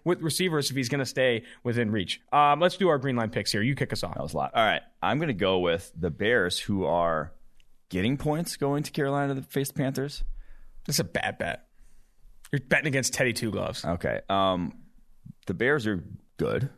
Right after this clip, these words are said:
Speaker 2: Like, legitimately one of the best defenses in the N F L. Khalil Mack is Khalil Mack. Um, this one, getting points, I, I get why, like, they're on the road, but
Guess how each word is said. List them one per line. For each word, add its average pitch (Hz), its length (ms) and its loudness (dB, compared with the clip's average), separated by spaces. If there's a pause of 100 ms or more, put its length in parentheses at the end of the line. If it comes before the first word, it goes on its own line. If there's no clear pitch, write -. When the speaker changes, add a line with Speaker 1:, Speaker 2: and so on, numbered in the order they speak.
(640)
Speaker 2:
Like, 80 280 -2
legitimately 92 680 0
one 87 140 0
of 90 60 0
the 85 40 -2
best 78 220 0
defenses 82 360 -2
in 80 100 2
the 71 80 0
N 65 100 -2
F - 100 -10
L. 62 320 0 (1160)
Khalil 104 260 0
Mack 92 300 2
is 78 160 -4
Khalil 85 400 -2
Mack. 80 460 -2 (640)
Um, 85 500 0 (420)
this - 200 -6
one, 101 340 0 (580)
getting 95 260 0
points, 95 440 -2
I, - 180 0
I 85 80 0
get 85 340 -2 (320)
why, 78 460 0
like, 78 220 -2
they're 78 140 0
on 80 100 2
the 71 80 -2
road, 69 500 0
but 71 200 -2